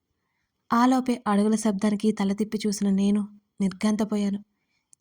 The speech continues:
చాటంతా ముఖం చేసుకుని చూస్తుండిపోయాను. రిషి ఇక్కడ, కానీ ఎలా?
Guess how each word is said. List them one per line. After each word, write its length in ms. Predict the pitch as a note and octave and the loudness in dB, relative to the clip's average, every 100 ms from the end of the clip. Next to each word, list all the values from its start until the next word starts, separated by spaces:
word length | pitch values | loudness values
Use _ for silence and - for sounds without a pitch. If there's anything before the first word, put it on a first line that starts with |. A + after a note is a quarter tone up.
| A3 | -2
చాటంతా 480 | G#3+ G#3 G3 G3 G#3 | 0 0 0 0 -2
ముఖం 320 | F#3 G#3 G#3 | -2 0 -2
చేసుకుని 460 | G#3 G3+ - G3+ G3 | 0 -4 -2 -4 0
చూస్తుండిపోయాను. 720 | G3+ G3 G3+ G3+ G#3 G3 G3 - _ _ _ _ B3 | -2 0 0 0 -2 -4 -4 -8 _ _ _ _ 2
రిషి 400 | B3 - C#4 - | 4 4 2 2
ఇక్కడ, 440 | G#3 G3+ C#4+ B3+ A3 - _ _ - | -6 -2 -2 0 -2 -12 _ _ -2
కానీ 220 | B3+ C4 | 2 4
ఎలా? 460 | A3+ G3+ B3+ C#4+ | 4 4 2 0